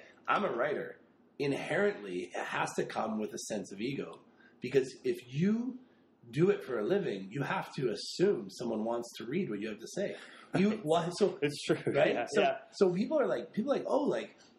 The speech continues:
Speaker 1: um, I, I'm gonna put this on a, on a tweet, right?
Speaker 2: Yeah.
Speaker 1: And I'm gonna say this," and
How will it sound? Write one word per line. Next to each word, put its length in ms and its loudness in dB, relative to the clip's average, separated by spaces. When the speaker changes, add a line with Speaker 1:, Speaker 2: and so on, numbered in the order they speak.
Speaker 1:
um, 360 -2
I, 440 0
I'm 220 0
gonna 160 0
put 220 0
this 180 -4
on 240 -2
a, 20 -2
on 100 0
a 140 -6
tweet, 300 -2
right? 380 -2
Speaker 2:
Yeah. 120 -4
Speaker 1:
And 120 0
I'm 120 2
gonna 160 2
say 160 0
this," 240 -6
and 180 -2